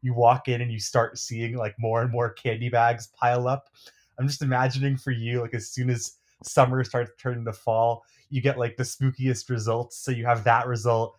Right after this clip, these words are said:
Uh, you have Madrid smoking Barcelona in the Deulofeu, uh, game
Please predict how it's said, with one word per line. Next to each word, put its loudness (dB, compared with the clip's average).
Uh, 0
you -2
have 2
Madrid -4
smoking 0
Barcelona 0
in -8
the -6
Deulofeu, -4
uh, 2
game -2